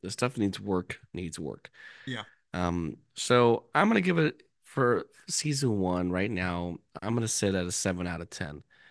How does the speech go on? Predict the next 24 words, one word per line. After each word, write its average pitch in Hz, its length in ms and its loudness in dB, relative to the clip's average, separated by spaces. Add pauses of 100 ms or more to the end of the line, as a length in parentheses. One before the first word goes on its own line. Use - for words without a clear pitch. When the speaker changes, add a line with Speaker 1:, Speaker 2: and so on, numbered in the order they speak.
(300)
Speaker 2:
Okay. 90 100 -4
Speaker 1:
Um, 90 380 -4 (480)
I 101 80 -4
still 165 220 -2
think 156 160 0
it's 98 140 -2
very 101 300 4
fun 95 380 0
though, 85 360 -4 (100)
and, 87 440 -6 (360)
uh, 90 400 -14 (840)
I 110 40 0
think 143 160 4
if 120 80 2
you 123 100 6
are 120 80 8
fans 110 380 4
of 98 100 0
the 101 80 -2
series, 95 680 0 (100)
you 95 160 0
will 92 100 2
enjoy 87 460 -2
it. 85 80 -6